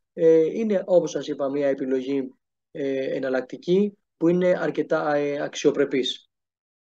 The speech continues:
Αυτές, λοιπόν, ήταν οι σημερινές επιλογές. Σε αυτό το επεισόδιο δείξαμε ποδοσφαιριστές για μεσαίο επίπεδο ομάδων της, ε, Super League.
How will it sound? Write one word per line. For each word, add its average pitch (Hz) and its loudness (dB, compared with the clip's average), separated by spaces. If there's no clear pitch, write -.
Αυτές, 185 0
λοιπόν, 156 4
ήταν 135 -2
οι 170 0
σημερινές 135 -4
επιλογές. 139 2
Σε - -6
αυτό 165 4
το 170 4
επεισόδιο 147 4
δείξαμε 135 -4
ποδοσφαιριστές 131 -4
για 127 -4
μεσαίο 139 0
επίπεδο 127 -4
ομάδων 131 -2
της, 127 -8
ε, 143 -8
Super 131 -4
League. 185 0